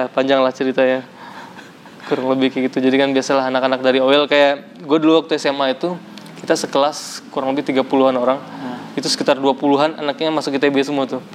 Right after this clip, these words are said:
Speaker 2: Ah.
Speaker 1: Perminyakan, geologi,
Speaker 2: Lo
Speaker 1: geodesi, dan
Speaker 2: S M A,
Speaker 1: lain-lain.
Speaker 2: S M A berapa? S M A?
Speaker 1: S M A Cendana, jadi itu S M A dari Chevron, yaitu perusahaan oil
Speaker 2: Oh, bokap
Speaker 1: terbesar
Speaker 2: lu di
Speaker 1: lah.
Speaker 2: Chevron?
Speaker 1: Iya, di
Speaker 2: Hmm.
Speaker 1: Subcon ya, di sana.
Speaker 2: Hmm.
Speaker 1: Nah, jadi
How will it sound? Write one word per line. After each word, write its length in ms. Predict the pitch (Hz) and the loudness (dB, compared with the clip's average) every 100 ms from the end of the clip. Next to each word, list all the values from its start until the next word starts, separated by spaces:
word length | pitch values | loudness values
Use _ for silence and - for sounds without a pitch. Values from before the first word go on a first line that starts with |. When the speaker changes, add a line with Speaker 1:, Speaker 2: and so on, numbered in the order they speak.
| - | -12
Speaker 2:
Ah. 80 | 127 | -4
Speaker 1:
Perminyakan, 640 | 127 131 139 151 156 151 | 0 2 2 2 2 0
geologi, 480 | 139 139 143 143 156 | 0 -2 0 2 2
Speaker 2:
Lo 80 | 143 | 4
Speaker 1:
geodesi, 320 | 139 147 160 | 4 4 4
dan 160 | 143 147 | 2 2
Speaker 2:
S 0 | |
M 0 | |
A, 40 | |
Speaker 1:
lain-lain. 320 | 143 143 151 160 | 2 4 2 0
Speaker 2:
S 0 | |
M 80 | |
A 80 | 175 | -6
berapa? 180 | 185 190 175 | -8 -10 -10
S 80 | |
M 120 | 170 165 | -12 -12
A? 320 | 165 165 165 | -12 -10 -4
Speaker 1:
S 100 | 160 165 | -2 0
M 60 | 143 | 0
A 20 | |
Cendana, 280 | 147 143 139 131 | 0 0 0 -2
jadi 160 | 135 143 | 0 0
itu 80 | 143 | 0
S 160 | 139 | -2
M 160 | 135 135 | -2 -2
A 80 | 131 | 0
dari 320 | 127 127 127 | 2 2 0
Chevron, 400 | 120 127 135 151 170 - | 0 -2 0 0 -2 -14
yaitu 240 | - 131 131 | -4 -2 0
perusahaan 320 | 143 139 131 | 0 0 2
oil 480 | 131 131 131 127 123 - - | 2 4 4 2 0 -8 -8
Speaker 2:
Oh, 80 | - | -2
bokap 240 | - - | 0 0
Speaker 1:
terbesar 160 | - 135 | 2 0
Speaker 2:
lu 0 | |
di 40 | 135 | 0
Speaker 1:
lah. 20 | 143 | -2
Speaker 2:
Chevron? 300 | 143 131 120 - - - - | -4 -6 -6 -14 -20 -20 -8
Speaker 1:
Iya, 160 | 151 131 | 0 0
di 120 | 123 123 | 2 0
Speaker 2:
Hmm. 60 | 127 | -2
Speaker 1:
Subcon 280 | 131 131 123 | -2 -2 0
ya, 60 | 127 | -4
di 80 | |
sana. 320 | 123 127 127 117 | -4 -2 -2 -4
Speaker 2:
Hmm. 260 | 143 131 120 - | -8 -10 -10 -12
Speaker 1:
Nah, 160 | - 131 127 | -6 -4 -2
jadi 400 | 127 143 151 | 0 2 0